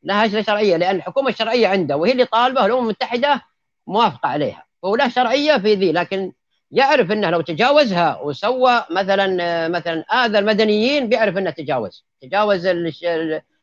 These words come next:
الحد اللي مسموح له، فهو ما تجاوزه إلا بطريق الخطأ. أنا أعتقد كذا، إنه بطريق الخطأ، وم-، ومعه مشاركة مع التحالف اللي هو معه أمريكا، أمريكا اللي تعطيهم الأقمار الصناعية. من وين الأقمار الصناعية يعرف ذي؟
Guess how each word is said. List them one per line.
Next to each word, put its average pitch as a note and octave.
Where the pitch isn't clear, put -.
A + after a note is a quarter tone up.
الحد G#3+
اللي G3+
مسموح E3+
له، A2
فهو A3
ما C4+
تجاوزه C4
إلا A#3+
بطريق G#3
الخطأ. D#3+
أنا F3+
أعتقد D#3
كذا، A2
إنه G#3+
بطريق G3
الخطأ، A#3+
وم-، B3
ومعه A3+
مشاركة A3
مع B3
التحالف E3
اللي E3+
هو F3
معه F3
أمريكا، E3+
أمريكا A3+
اللي C#4+
تعطيهم A3+
الأقمار F#3+
الصناعية. D#3
من F#3
وين C4+
الأقمار F#3
الصناعية D#3
يعرف C#3
ذي؟ B2+